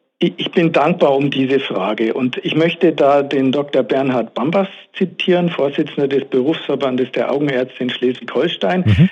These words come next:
Speaker 1: der letztes Jahr in einem Interview gesagt hat, „Die Handlungsweise von Ärzten ist nicht von der Gesellschaftsform ihrer Praxis oder ihrem Status abhängig,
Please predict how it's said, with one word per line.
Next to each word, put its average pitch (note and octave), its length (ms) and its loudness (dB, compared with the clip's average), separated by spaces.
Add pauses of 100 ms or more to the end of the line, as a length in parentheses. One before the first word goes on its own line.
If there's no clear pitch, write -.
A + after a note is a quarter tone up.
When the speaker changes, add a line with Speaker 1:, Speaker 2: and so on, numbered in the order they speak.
Speaker 1:
der C3+ 140 0
letztes D#3+ 460 -2
Jahr D#3+ 180 4
in D3+ 80 2
einem C#3+ 100 -2
Interview D#3 560 0
gesagt D#3+ 560 -4
hat, D3+ 320 -4 (440)
„Die C3 120 0
Handlungsweise F3 880 2
von C#3+ 220 -4
Ärzten D#3+ 400 -2
ist C#3 180 -2
nicht G3 200 2
von D#3+ 180 0
der C#3+ 120 2
Gesellschaftsform C#3+ 960 -2
ihrer B2 240 0
Praxis C#3+ 560 -2
oder B2 160 2
ihrem A2+ 280 -4
Status F#3 520 -2
abhängig, D3+ 520 -2